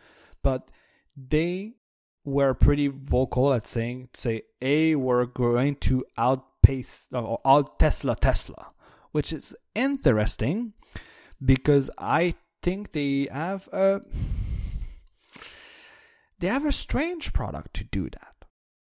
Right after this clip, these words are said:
for twofold. I think if you look at the designs, I think this is tonight one of the more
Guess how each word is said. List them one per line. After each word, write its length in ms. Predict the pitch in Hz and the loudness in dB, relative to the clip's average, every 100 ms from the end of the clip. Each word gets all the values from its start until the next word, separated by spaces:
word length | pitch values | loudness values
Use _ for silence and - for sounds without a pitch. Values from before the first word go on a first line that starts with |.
| _ | _
for 220 | - 170 | 2 4
twofold. 800 | - - 277 240 - 80 - - - | 6 6 6 6 0 -10 -10 -18 -8
I 140 | 131 | -4
think 600 | 131 - 254 277 - - _ _ | -4 -2 -2 -4 -12 -18 _ _
if 220 | 151 - | -10 -2
you 100 | 135 | 2
look 360 | 131 156 294 - | 2 4 2 0
at 160 | 147 143 | -4 -4
the 80 | |
designs, 840 | 123 131 113 107 101 104 165 240 - | -6 -4 -2 -2 -6 -4 -4 -4 -6
I 120 | 107 | -6
think 400 | - 196 202 127 | -2 -2 -4 -4
this 200 | 123 143 | -2 0
is 220 | 131 - | -2 -4
tonight 680 | - 131 127 131 170 - 101 | -10 -8 -4 -4 -4 -8 -12
one 280 | 123 147 143 | -4 -4 -4
of 140 | 120 | -4
the 140 | 123 | -4
more 500 | 120 131 147 151 156 | -2 0 2 2 0